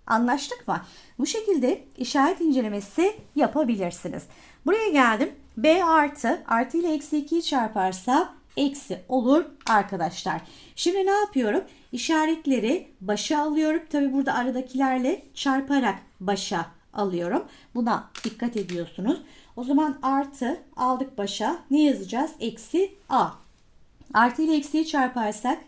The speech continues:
eksi. Ne var mutlağın içerisinde? A eksi B. Eksi ile eksiyi çarparsak artı.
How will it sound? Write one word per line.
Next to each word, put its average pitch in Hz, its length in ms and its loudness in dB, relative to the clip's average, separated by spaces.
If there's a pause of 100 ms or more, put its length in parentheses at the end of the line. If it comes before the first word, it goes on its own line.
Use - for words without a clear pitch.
(140)
eksi. 240 540 -4 (440)
Ne 330 140 2
var 294 160 4
mutlağın 208 460 -2
içerisinde? 190 760 -4 (160)
A 294 220 2
eksi 190 400 -4
B. 196 260 -4 (340)
Eksi 240 280 -2
ile 302 120 2
eksiyi 294 320 -2
çarparsak 262 840 -2 (100)
artı. 220 580 -2